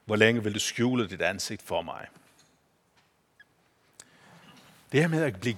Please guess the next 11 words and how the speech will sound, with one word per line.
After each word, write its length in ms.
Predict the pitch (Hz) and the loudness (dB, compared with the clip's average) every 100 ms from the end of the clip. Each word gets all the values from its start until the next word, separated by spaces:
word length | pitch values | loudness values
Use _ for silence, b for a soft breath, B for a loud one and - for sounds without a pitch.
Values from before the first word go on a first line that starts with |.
| - | -4
glemt 680 | 117 123 156 104 - - - - | 4 6 6 0 -14 -16 -10 -4
af 140 | 113 | -2
nogen, 380 | 101 101 98 98 b b b b b _ _ _ _ _ _ _ _ _ _ _ _ _ _ _ _ _ _ - - - - - | -2 -6 -10 -14 b b b b b _ _ _ _ _ _ _ _ _ _ _ _ _ _ _ _ _ _ -18 -18 -20 -20 -2
det 100 | 147 | 2
gør 100 | 135 | 4
ondt. 420 | 92 - - - B B B B B _ _ _ _ _ - B B B B | 2 -6 -12 -12 B B B B B _ _ _ _ _ -20 B B B B
Altså, 500 | 139 131 147 131 113 - - | 6 8 6 6 6 -6 2
man 140 | 139 | 2
betyder 320 | 143 180 190 | 4 2 4
ingenting, 460 | 175 226 - 117 104 | 2 0 -2 -2 0
vel? 220 | 135 175 | -2 -4